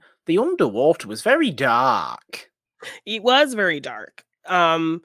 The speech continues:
Speaker 1: But then it wasn't dark later on in the movie. I
Speaker 2: What,
Speaker 1: assume
Speaker 2: when
Speaker 1: that's for a, a, a reason.
Speaker 2: I mean,
Speaker 1: Like,
Speaker 2: I guess
Speaker 1: it, it
Speaker 2: just to
Speaker 1: felt, Under the Sea was very colourful. Might have been before Under the Sea. Everything before Under the Sea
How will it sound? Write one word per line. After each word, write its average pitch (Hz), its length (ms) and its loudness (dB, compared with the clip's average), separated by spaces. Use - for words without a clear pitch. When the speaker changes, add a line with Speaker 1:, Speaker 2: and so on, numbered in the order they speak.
Speaker 1:
But 220 140 2
then 247 140 4
it 262 120 -2
wasn't 262 440 2
dark 123 460 2
later 135 420 -4
on 175 140 0
in 196 160 -8
the 160 60 -4
movie. 92 600 -12
I 196 160 2
Speaker 2:
What, - 0 -
Speaker 1:
assume 254 400 -2
Speaker 2:
when - 0 -
Speaker 1:
that's 202 260 -2
for 135 260 -2
a, 113 100 -8
a, 127 140 -8
a 123 60 -6
reason. 135 680 -12
Speaker 2:
I 214 60 -2
mean, 214 160 2
Speaker 1:
Like, - 0 -
Speaker 2:
I 262 40 0
guess 226 240 0
Speaker 1:
it, - 40 -20
it 196 140 -12
Speaker 2:
just - 40 -16
to 185 140 -2
Speaker 1:
felt, 240 200 2
Under 247 280 -2
the 202 100 -6
Sea 208 360 -6
was 139 180 -8
very 92 240 -8
colourful. 90 720 -16
Might 233 140 2
have 233 120 -8
been 220 180 -6
before 175 540 -6
Under 151 260 -8
the 127 120 -16
Sea. 147 220 -10
Everything 202 400 -10
before 175 680 -6
Under 151 380 -8
the 123 120 -14
Sea - 640 -14